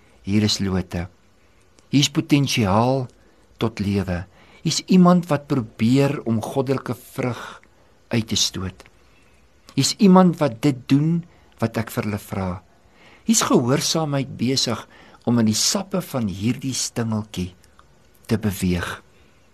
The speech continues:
Ek kan sien dat in tyd kan ek ook, wanneer ek my hongerte by hierdie boompie kom wil versadig, dat hier iets sal wees waaraan ek ook versadig kan word.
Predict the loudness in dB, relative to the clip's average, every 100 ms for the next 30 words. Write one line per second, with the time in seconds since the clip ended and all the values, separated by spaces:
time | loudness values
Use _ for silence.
0 | _ _ -2 0 2 2 2 0 0 -2
1 | -4 -8 _ -20 -4 0 0 0 0 2
2 | 2 2 -4 -20 _ _ _ _ _ _
3 | -6 -4 -2 -2 -2 -2 -2 -2 -10 -20
4 | _ _ _ _ _ 0 4 6 4 4
5 | 4 6 6 4 4 0 -2 -2 -2 0
6 | 0 0 -2 0 0 0 -6 -10 -12 _
7 | _ _ _ _ 2 4 6 4 0 -2
8 | -4 -2 -2 -4 -8 -12 -20 _ _ _
9 | _ -4 -4 0 0 0 -2 -2 -2 -4
10 | -4 -2 -2 0 -2 -4 _ _ _ _
11 | _ -8 -2 2 2 0 -2 -6 -2 -2
12 | -2 -6 -20 _ -10 -6 -2 -2 -2 -4
13 | -6 -6 -4 -4 -6